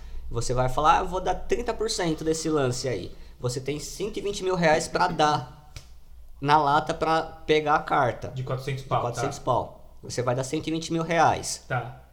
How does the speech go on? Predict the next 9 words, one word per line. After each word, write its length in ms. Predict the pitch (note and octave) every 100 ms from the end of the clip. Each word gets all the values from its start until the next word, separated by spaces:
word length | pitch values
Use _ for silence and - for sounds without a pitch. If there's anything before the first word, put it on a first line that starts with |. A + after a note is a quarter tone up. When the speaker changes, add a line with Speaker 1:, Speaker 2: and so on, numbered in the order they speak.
| - - - - -
Speaker 1:
Se 160 | -
você 280 | E3+ - G3
investisse 580 | F#3+ E3 - F3+ F3 B2
esse 140 | -
dinheiro 600 | A#2+ A#2 B2 C3+ G2 F#2+
em 80 | G2+
tesouro 320 | A#2+ G#2 A2+
direto, 440 | G#2 G#2+ A#2+ A#2
com 120 | G#2+